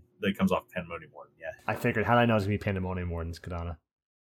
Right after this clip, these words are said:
Speaker 1: 'Cause it's the really cool, uh, seven-bladed katana
Speaker 2: Yeah, it's,
Speaker 1: that
Speaker 2: it's, it's
Speaker 1: is
Speaker 2: really
Speaker 1: not
Speaker 2: weird how it
Speaker 1: actually
Speaker 2: looks.
Speaker 1: functional as a sword.
Speaker 2: Yeah, when it came out, it wasn't that great of a weapon when it first came out, and the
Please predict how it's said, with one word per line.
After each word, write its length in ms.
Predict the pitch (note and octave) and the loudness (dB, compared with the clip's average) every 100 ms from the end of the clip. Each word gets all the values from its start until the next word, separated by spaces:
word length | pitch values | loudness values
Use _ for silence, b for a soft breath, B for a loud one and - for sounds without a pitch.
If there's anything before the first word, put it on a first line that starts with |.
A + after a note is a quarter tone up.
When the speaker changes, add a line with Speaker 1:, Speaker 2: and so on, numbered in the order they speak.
| _ _ | _ _
Speaker 1:
'Cause 160 | - D3 | 0 2
it's 160 | D3+ - | 2 0
the 80 | C#3+ | 0
really 240 | D3+ D3+ - | 2 0 0
cool, 360 | D3 C#3+ C3 | 0 2 2
uh, 80 | B2 | 2
seven-bladed 540 | A#2+ B2 B2 B2+ B2 | 2 -2 0 -2 -2
katana 200 | - F3 D#3 | 2 8 10
Speaker 2:
Yeah, 180 | B2 A#2+ | 12 10
it's, 100 | F#2 | 8
Speaker 1:
that 60 | |
Speaker 2:
it's, 140 | A#2+ - | 4 4
it's 100 | C3 | 6
Speaker 1:
is 60 | B2+ | 8
Speaker 2:
really 100 | B2+ | 10
Speaker 1:
not 140 | B2+ | 10
Speaker 2:
weird 80 | A#2+ | 10
how 40 | |
it 20 | |
Speaker 1:
actually 260 | A#2 G2+ - | 6 6 4
Speaker 2:
looks. 120 | F#2+ | 4
Speaker 1:
functional 340 | A2+ G2+ A2 G#2 | 2 0 2 4
as 100 | F#2+ | 4
a 60 | |
sword. 400 | F2+ A2 G2 F2+ - - | 2 2 2 0 0 8
Speaker 2:
Yeah, 100 | D3+ | 10
when 160 | D3 | 10
it 80 | C#3+ | 8
came 240 | D#3 D3+ | 6 6
out, 340 | B2 B2 C#3+ - | 10 10 8 6
it 60 | |
wasn't 300 | A#2 B2 A#2+ | 4 4 4
that 120 | G2 G#2+ | 0 2
great 160 | A2 | 2
of 60 | G2+ | 2
a 60 | G2 | 2
weapon 260 | F#2+ G2+ | 0 0
when 120 | G2 | -2
it 80 | F2 | -2
first 260 | - F#2+ - | -4 -4 -2
came 180 | G2 F2+ | -4 -2
out, 300 | F2+ G2+ - _ | -2 -2 -6 _
and 360 | G#2+ G2 F#2+ F#2 _ | -6 -4 -6 -8 _
the 640 | G2+ G2 F#2+ F#2+ F#2 F#2 | -6 -4 -4 -4 -6 -8